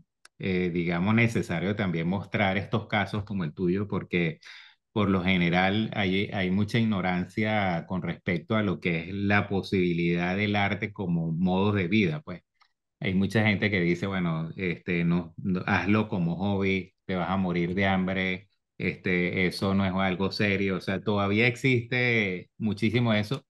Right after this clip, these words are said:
También existe la admiración por el arte,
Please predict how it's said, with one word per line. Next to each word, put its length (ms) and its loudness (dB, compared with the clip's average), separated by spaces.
También 420 2
existe 540 0
la 100 -2
admiración 640 -4
por 160 -2
el 140 -2
arte, 600 -2